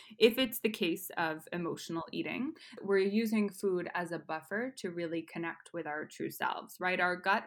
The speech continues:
holds our core identity. So if there's something going on in your life, in your thoughts, in your feelings, in your behaviors that do not feel aligned with our true highest self, then we don't want to feel connected to ourselves.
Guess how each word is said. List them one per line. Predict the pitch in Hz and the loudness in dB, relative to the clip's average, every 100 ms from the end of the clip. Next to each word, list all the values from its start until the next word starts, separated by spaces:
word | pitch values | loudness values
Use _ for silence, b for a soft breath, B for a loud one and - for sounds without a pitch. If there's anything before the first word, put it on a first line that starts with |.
| - | -4
holds | 190 180 170 - | -2 -2 -4 -4
our | 170 170 | -4 -4
core | - 180 170 - | -4 -4 -2 0
identity. | 165 147 147 143 - - - B B | -2 -4 -6 -8 -12 -14 -20 B B
So | B - 220 208 208 | B 4 6 6 4
if | 214 | 0
there's | 220 214 - | 2 0 2
something | 262 277 320 269 | -2 0 0 2
going | 214 202 | 2 0
on | 185 180 180 180 | 0 0 0 -2
in | 180 175 | -2 -2
your | 160 165 | -2 0
life, | 226 262 254 247 - - | 2 2 0 -6 -14 -8
in | - 190 | -2 0
your | 165 160 - - | 0 -2 -4 2
thoughts, | 294 254 247 - - | 6 6 4 -4 -6
in | 185 175 | -4 -4
your | 151 | -6
feelings, | - 277 262 247 240 226 226 220 | -8 -4 -2 0 0 -2 -2 -4
in | 180 | -4
your | 165 | -4
behaviors | 170 - 254 226 233 220 214 B B B | -6 -4 -2 0 2 4 2 B B B
that | 190 208 - | 0 0 2
do | 214 | 2
not | 208 190 - | 4 2 -2
feel | 220 208 | -2 0
aligned | - 180 165 160 165 208 214 | 0 -2 -2 -2 0 0 0
with | 180 | 0
our | 170 165 | -2 -2
true | - - 170 180 | -4 -6 -6 -4
highest | 170 - - - | -4 -4 -6 -8
self, | 160 254 330 _ B B B | -6 -4 -6 _ B B B
then | 233 226 | 4 6
we | 220 | 4
don't | 226 233 | 2 -2
want | 190 190 - - | -2 -2 -2 -8
to | 202 | -10
feel | - 226 214 - - - | -4 -2 0 -2 -6 -4
connected | 202 254 - - - | -2 -4 -6 -12 -10
to | - | -6
ourselves. | - - - - - 214 | -6 -4 -2 -4 -4 -12